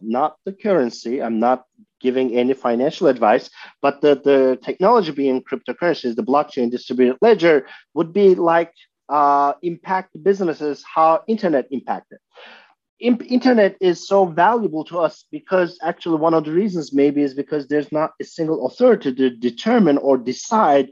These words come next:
what we can or we cannot do on the internet. Uh, so that this is the same idea. Uh, blockchain is not centralized. N F Ts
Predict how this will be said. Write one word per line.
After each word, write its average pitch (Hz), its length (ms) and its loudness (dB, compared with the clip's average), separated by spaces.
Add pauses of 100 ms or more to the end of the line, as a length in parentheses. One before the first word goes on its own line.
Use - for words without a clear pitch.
(200)
what 185 280 0
we 214 140 -2
can 165 240 -6
or 147 80 2
we 147 160 -4
cannot 147 400 -4
do 131 140 -2
on 123 80 -4
the 120 100 -8
internet. 156 400 -6 (460)
Uh, 151 240 4
so 175 400 2
that 160 280 -8
this 175 220 -10
is 175 100 -10
the 165 100 -10
same 160 300 0
idea. 135 540 0 (360)
Uh, 123 340 4
blockchain 160 840 -4
is 139 220 -10
not 139 300 0
centralized. 156 800 -2 (160)
N 120 140 -2
F 123 180 -2
Ts 143 320 -2